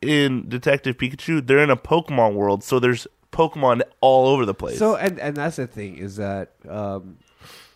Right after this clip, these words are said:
Speaker 2: one, you have what seems like a, the Pokemon world brought to, like, the, the big screen, right?
Speaker 1: Yeah.
Speaker 2: So it's not something that
Speaker 1: It's not
Speaker 2: they,
Speaker 1: just one
Speaker 2: they,
Speaker 1: character.
Speaker 2: they didn't take it and twist it. They didn't try to put their own spin on it.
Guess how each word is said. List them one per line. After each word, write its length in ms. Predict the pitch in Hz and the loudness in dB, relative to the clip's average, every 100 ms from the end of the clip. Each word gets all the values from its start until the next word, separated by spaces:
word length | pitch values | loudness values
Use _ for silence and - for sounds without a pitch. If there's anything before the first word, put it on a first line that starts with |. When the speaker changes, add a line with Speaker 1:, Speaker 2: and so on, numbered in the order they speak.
| _ | _
Speaker 2:
one, 420 | 113 117 110 104 | -8 -4 -4 -6
you 120 | 110 | -6
have 440 | 113 104 104 104 98 _ _ _ _ _ 110 123 | -4 -4 -4 -6 -10 _ _ _ _ _ -18 -14
what 240 | 170 175 135 | -4 -4 -4
seems 440 | - 151 151 127 | -10 -8 -8 -8
like 280 | 120 113 - | -6 -6 -8
a, 680 | 110 110 107 104 104 101 98 107 _ | -10 -8 -8 -8 -10 -10 -12 -14 _
the 100 | 123 | -8
Pokemon 440 | 123 139 135 123 110 | -4 -6 -6 -8 -6
world 360 | 107 101 95 95 _ _ _ | -6 -6 -10 -16 _ _ _
brought 420 | - 104 95 - _ | -8 -6 -6 -10 _
to, 380 | 110 95 90 90 _ _ | -14 -12 -12 -14 _ _
like, 220 | 98 - | -16 -14
the, 200 | 98 92 - | -14 -14 -12
the 100 | 98 | -14
big 220 | 98 87 | -14 -14
screen, 260 | - 90 87 | -18 -16 -14
right? 160 | 87 | -2
Speaker 1:
Yeah. 220 | 202 120 - _ | 0 0 -4 _
Speaker 2:
So 220 | - 127 | -8 -4
it's 260 | 117 110 - | -4 -6 -10
not 340 | 127 120 87 | -10 -8 -10
something 400 | 117 113 113 110 107 | -14 -14 -12 -12 -10
that 200 | 101 135 | -4 -2
Speaker 1:
It's 100 | 180 | 0
not 120 | 175 | 0
Speaker 2:
they, 20 | |
Speaker 1:
just 140 | 170 131 | 0 -2
one 240 | 120 143 | 0 2
Speaker 2:
they, 120 | 180 | 2
Speaker 1:
character. 300 | 156 147 120 | 2 0 -2
Speaker 2:
they 60 | 156 | -2
didn't 200 | 170 131 | -2 -4
take 160 | 147 139 | -8 -8
it 60 | |
and 100 | 131 | -12
twist 280 | - 113 - | -10 -10 -8
it. 140 | 117 | -8
They 80 | 107 | -8
didn't 200 | 113 120 | -10 -10
try 140 | - 110 | -10 -10
to 40 | |
put 140 | 107 120 | -10 -12
their 160 | 113 | -10
own 180 | 110 107 | -10 -10
spin 260 | 107 127 131 | -14 -12 -10
on 120 | 113 | -10
it. 220 | 104 - | -10 -14